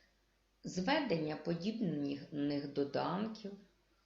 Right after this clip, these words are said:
розкриття дужок, перед якими стоїть знак плюс і перед якими знак мінус. Давайте спробуємо довести ось цю тотожність.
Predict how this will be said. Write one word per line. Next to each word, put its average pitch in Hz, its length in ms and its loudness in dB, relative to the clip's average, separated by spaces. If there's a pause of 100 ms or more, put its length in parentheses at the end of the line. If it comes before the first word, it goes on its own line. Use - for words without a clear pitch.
(420)
розкриття 226 800 4
дужок, 240 420 2
перед 180 280 4
якими 180 420 4
стоїть 160 500 0
знак 151 360 -2
плюс 185 640 0
і 160 120 -4
перед 143 380 0
якими 214 600 0 (100)
знак 160 460 -4
мінус. 131 560 -4 (460)
Давайте 339 340 4
спробуємо 220 600 4
довести 208 680 2 (120)
ось 165 360 0
цю 247 380 4 (180)
тотожність. 135 1000 -2